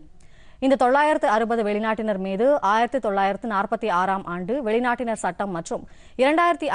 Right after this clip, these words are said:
ஐந்தாம் ஆண்டு தேசிய பேரிடர் மேலாண்மை சட்டத்தின் கீழ் நடவடிக்கை எடுக்குமாறு தில்லி மாநில காவல்துறையையும் அனைத்து மாநில காவல்துறை தலைவர்களையும் அறிவுறுத்தியுள்ளது. இருபத்தொரு நாள்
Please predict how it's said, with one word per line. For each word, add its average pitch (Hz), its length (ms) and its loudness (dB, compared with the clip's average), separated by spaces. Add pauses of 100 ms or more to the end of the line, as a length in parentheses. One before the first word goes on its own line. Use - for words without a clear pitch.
ஐந்தாம் 226 280 -2
ஆண்டு 202 380 -2
தேசிய 233 460 0
பேரிடர் 220 460 0
மேலாண்மை 214 440 -2
சட்டத்தின் 185 420 -6
கீழ் 233 240 -2
நடவடிக்கை 226 480 -2
எடுக்குமாறு 180 520 -4 (360)
தில்லி 302 260 4 (100)
மாநில 240 260 2 (140)
காவல்துறையையும் 202 760 -2 (100)
அனைத்து 240 340 -4
மாநில 214 220 -2 (120)
காவல்துறை 208 380 0
தலைவர்களையும் 175 640 -4
அறிவுறுத்தியுள்ளது. 165 720 -4 (720)
இருபத்தொரு 269 400 2
நாள் 226 240 2